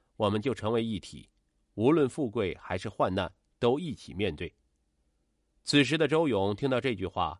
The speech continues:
他心里有点不是滋味儿。此时婚礼上的其他人都不知道新娘的父亲居然是一个杀人凶手。在参加完女儿的婚礼后的第二天，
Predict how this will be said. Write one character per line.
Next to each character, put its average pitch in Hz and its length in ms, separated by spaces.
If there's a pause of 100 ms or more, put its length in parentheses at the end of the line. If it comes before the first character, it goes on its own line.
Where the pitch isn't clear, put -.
(140)
他 98 140
心 107 260
里 82 220
有 90 100
点 82 200
不 85 120
是 90 140
滋 92 180
味 80 80
儿。 - 80 (1080)
此 160 160
时 185 160
婚 233 180
礼 135 100
上 143 160
的 107 120
其 - 160
他 180 200
人 98 260 (200)
都 170 140
不 156 120
知 113 140
道 95 220
新 - 240
娘 113 160
的 123 80
父 - 180
亲 87 200 (140)
居 - 140
然 104 160
是 120 100
一 82 140
个 82 200
杀 123 300
人 95 200
凶 196 260
手。 - 200 (760)
在 175 160
参 190 180
加 185 140
完 165 160
女 131 100
儿 127 140
的 147 80
婚 175 160
礼 120 100
后 143 140
的 113 100
第 156 140
二 147 160
天， 98 280